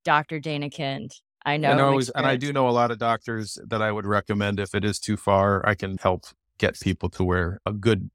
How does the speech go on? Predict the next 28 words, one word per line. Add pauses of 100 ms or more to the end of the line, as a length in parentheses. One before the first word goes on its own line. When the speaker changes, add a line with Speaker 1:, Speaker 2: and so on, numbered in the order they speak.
(140)
Speaker 2:
doctor
that
would (160)
really
care
about
them
and (320)
make
sure
they're
getting
the (120)
treatment
that
they
need.
So
I
know
a
lot
of
guys
in
the
neighborhood, (720)
uh,